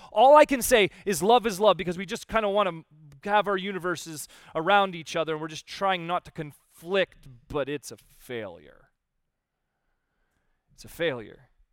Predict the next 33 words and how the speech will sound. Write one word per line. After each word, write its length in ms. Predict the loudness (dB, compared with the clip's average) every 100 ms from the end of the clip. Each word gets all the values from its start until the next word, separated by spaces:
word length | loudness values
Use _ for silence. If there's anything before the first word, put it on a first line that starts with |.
| _
It's 100 | -12
not 160 | -12
working. 560 | -8 -8 -8 -14 -20 -20 _ _ _ _ _ _ _ _
The 80 | -8
reason 260 | -8 -6
our 80 | -8
culture 320 | -4 -6 -6
is 140 | -12 -10
a 40 |
disaster, 640 | -10 0 2 2 0 -12 -12
particularly 840 | -12 -12 -10 -10 -8 -6 -6 -8 -16 -20
most 320 | -8 -8 -8
recently 460 | -10 -8 -8 -8 -10
regarding 420 | -8 -4 -4 -4
sexuality 640 | -8 -8 -8 -4 -2 -2 -6
and 140 | -16
gender, 560 | -12 -12 -10 -8 -10 -10 _ _ _ _ _
is 120 | -14
because 360 | -12 -6 -6 -6
of 80 | -12
the 80 | -16
cancer 600 | -16 -12 -10 -10 -8 -10
of 120 | -10
individualism 800 | -12 -10 -10 -10 -14 -14 -16 -20
and 80 | -16
how 240 | -6 -6
it's 160 | -6 -14
become 320 | -20 -16 -16
pervasive, 640 | -14 -16 -12 -12 -10 -14
even 220 | -16 -16 -16
in 100 | -16
the 80 |
church. 560 | -20 -20 -20 _ -20 -20